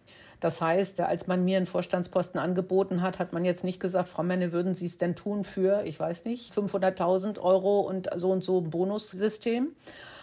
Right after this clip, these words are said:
Sondern da wurde gesagt, wenn man anfängt als Vorstand, ist das das Einstiegsgehalt,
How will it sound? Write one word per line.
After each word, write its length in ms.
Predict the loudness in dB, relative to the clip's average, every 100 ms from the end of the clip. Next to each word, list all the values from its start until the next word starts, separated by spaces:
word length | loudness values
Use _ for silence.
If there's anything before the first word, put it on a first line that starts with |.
| -20 0
Sondern 300 | 2 4 4
da 140 | 4
wurde 280 | 4 2 0
gesagt, 720 | -2 -4 -2 -2 -4 -6 2
wenn 160 | 2 4
man 160 | 0
anfängt 540 | 0 -2 0 -2 0 -2
als 160 | -2
Vorstand, 640 | 4 2 4 -2 -2 -2 -4
ist 280 | -4 0 2
das 260 | 2 0
das 160 | -4 -2
Einstiegsgehalt, 1040 | -4 -4 -6 -8 -6 -4 0 0 -2 -10